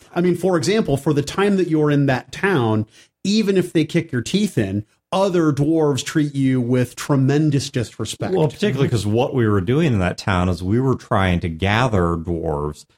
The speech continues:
Speaker 2: to help us repopulate a depleted
Speaker 1: Right.
Speaker 2: uh,
Speaker 1: And s-, and so,
Speaker 2: fortress.
Speaker 1: and so now at this point,
Speaker 2: Those
Speaker 1: you're
Speaker 2: stories are
Speaker 1: operating
Speaker 2: coming back.
Speaker 1: Yeah, you're operating at sort of a,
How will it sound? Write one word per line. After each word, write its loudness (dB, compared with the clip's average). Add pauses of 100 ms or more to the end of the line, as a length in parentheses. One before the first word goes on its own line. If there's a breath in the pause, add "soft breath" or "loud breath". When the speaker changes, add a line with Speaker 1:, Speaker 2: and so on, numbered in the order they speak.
(200)
Speaker 2:
to 2
help 2
us -4
repopulate 0 (240)
a 0
depleted 0 (260)
Speaker 1:
Right. -4 (160)
Speaker 2:
uh, -2
Speaker 1:
And 4
s-, -2
and 0
so, 2
Speaker 2:
fortress. -2
Speaker 1:
and 0
so -2
now 0
at -4
this -2
point, 0
Speaker 2:
Those 0
Speaker 1:
you're 0
Speaker 2:
stories 0
are 2
Speaker 1:
operating 0
Speaker 2:
coming 0
back. 0
Speaker 1:
Yeah, 0
you're 0
operating 0
at -2
sort -2
of 0
a, 0